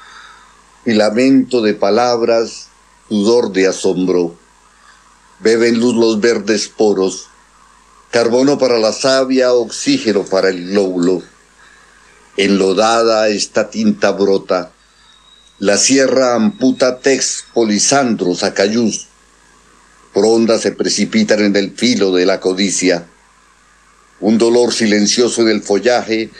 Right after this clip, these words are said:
con el viento seco como la sed, con la lluvia escasa y el exilio del jaguar, con el aullido del mico en el salto elemental, con la agonía del ave sin regreso al bosque inundable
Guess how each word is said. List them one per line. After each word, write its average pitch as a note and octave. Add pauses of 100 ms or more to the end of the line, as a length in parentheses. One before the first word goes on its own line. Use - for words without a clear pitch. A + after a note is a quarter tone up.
(400)
con A2+
el A2
viento C#3
seco C#3
como A2+
la A2+
sed, A#2+ (580)
con A#2+
la A#2+
lluvia C#3+
escasa C#3+
y C3
el B2
exilio C3
del A2
jaguar, G#2 (800)
con G2
el G2+
aullido A2+
del G#2+
mico B2
en A2
el G#2+
salto A#2
elemental, G2+ (760)
con F#2+
la F#2+
agonía G#2
del G2+
ave A2
sin G2
regreso G2 (420)
al F#2
bosque G#2
inundable G2